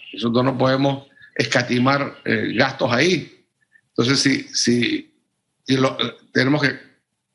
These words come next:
los gastos corrientes del Estado, la, la policía, los educadores, etcétera, etcétera. Si no hay ingresos de, de, de im-, por impuestos, <clears throat> hay que recurrir a, a, a, al mercado de deuda.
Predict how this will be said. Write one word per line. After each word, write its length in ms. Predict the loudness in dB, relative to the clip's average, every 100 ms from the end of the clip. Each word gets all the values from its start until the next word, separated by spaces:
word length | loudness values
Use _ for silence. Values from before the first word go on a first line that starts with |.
| _ -6
los 280 | -2 -2
gastos 320 | 0 -2 0 0
corrientes 460 | 0 2 0 0
del 100 | -2
Estado, 520 | -2 0 0 0 -2 -2
la, 120 | -4
la 140 | -4
policía, 640 | -2 0 2 2 2 0 -4 -10 -12 -20 -6
los 120 | 0 0
educadores, 540 | 0 0 2 2 0
etcétera, 380 | 0 -2 0 -2
etcétera. 340 | -2 -6 -4
Si 160 | 0 2
no 140 | 2 2
hay 160 | 0
ingresos 440 | 0 0 0 -2 0
de, 200 | -2 -2 -10 -20 -20 -14 -2
de, 320 | 0 0 -2
de 80 | 0
im-, 220 | 0 0
por 160 | 0 2
impuestos, 520 | 2 -2 -4 -4 -6 -2
<clears throat> 60 |
hay 160 | -2 -2 -8 -12 -20 _ _ -4
que 60 | -2
recurrir 380 | 0 0 2 2
a, 100 | 2
a, 420 | 0 -2 -4 -6 0
a, 200 | 0 0 -2
al 160 | -2
mercado 420 | 0 2 2 0 0
de 80 |
deuda. 360 | 0 0 -2 -6